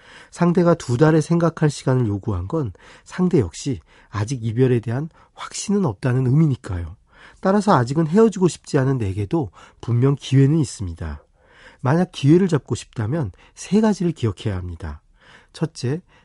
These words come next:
자존심 대결은 하지 마십시오. "니까짓 게 뭔데 마음대로 두 달을 정해서 보지 말자고 해. 어디 한번 두고 보자." 하는 마음으로 꽁에 있다가 두 달이 되는 날,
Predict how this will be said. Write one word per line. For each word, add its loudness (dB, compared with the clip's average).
자존심 2
대결은 0
하지 -2
마십시오. -6
"니까짓 0
게 4
뭔데 0
마음대로 2
두 -8
달을 2
정해서 -2
보지 0
말자고 -2
해. -8
어디 2
한번 2
두고 0
보자." -4
하는 2
마음으로 2
꽁에 2
있다가 -2
두 -2
달이 6
되는 -4
날, -6